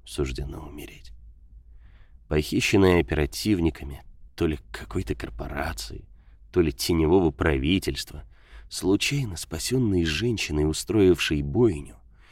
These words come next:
вынужденной отвечать на вопросы о зале невероятных возможностей, огромном, всеобъемлющем парке аттракционов, существующем лишь в голове Роуэна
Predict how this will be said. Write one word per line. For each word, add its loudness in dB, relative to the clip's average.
вынужденной 6
отвечать 0
на 2
вопросы -2
о 2
зале 0
невероятных 0
возможностей, -8
огромном, 4
всеобъемлющем 4
парке -2
аттракционов, -2
существующем 0
лишь 0
в -12
голове -4
Роуэна 0